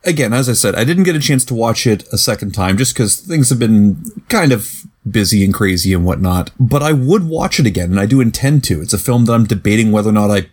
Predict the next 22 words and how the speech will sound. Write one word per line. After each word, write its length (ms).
pick 200
up 160
and 80
kind 160
of 80
put 160
into 160
my 300
physical 640
library 480
and 100
not 140
just, 240
"Hey, 300
I'll 240
catch 320
it 60
when 140
it's 160
streaming." 540
And 160
the 40